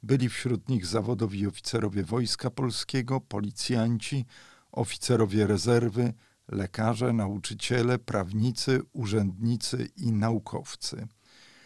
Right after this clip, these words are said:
Groby ofiar odkryto w Katyniu, Charkowie, Miednoje i Bykowni. Prawda o tych wydarzeniach była przez dziesięciolecia zakłamywana. Choć Rosjanie przyznali się do popełnienia zbrodni katyńskiej w tysiąc dziewięćset dziewięćdziesiątym roku,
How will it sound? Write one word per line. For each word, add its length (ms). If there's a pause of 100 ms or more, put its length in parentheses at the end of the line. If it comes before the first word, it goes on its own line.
(260)
Groby 440
ofiar 380
odkryto 580
w 100
Katyniu, 500
Charkowie, 680
Miednoje 800 (160)
i 140
Bykowni. 760 (800)
Prawda 400
o 80
tych 200
wydarzeniach 680
była 380
przez 340
dziesięciolecia 1200
zakłamywana. 1120 (600)
Choć 320
Rosjanie 640
przyznali 680
się 220
do 200
popełnienia 800
zbrodni 520
katyńskiej 760
w 100
tysiąc 580
dziewięćset 680
dziewięćdziesiątym 880
roku, 440